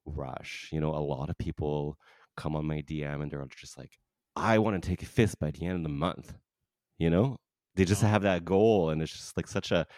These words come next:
Speaker 1: they're just, they're just starting with it. They don't want to,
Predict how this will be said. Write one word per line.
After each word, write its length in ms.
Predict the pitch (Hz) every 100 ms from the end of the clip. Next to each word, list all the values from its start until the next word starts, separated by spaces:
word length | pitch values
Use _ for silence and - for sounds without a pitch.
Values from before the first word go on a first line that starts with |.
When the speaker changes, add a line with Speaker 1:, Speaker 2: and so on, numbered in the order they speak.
| - - _ -
Speaker 1:
they're 120 | 87
just, 320 | 76 87 - - _ _
they're 120 | 87 85
just 140 | 95
starting 300 | - 101 95
with 120 | 80
it. 140 | 78 76
They 120 | 87
don't 200 | 90 90
want 220 | 90 92
to, 120 | -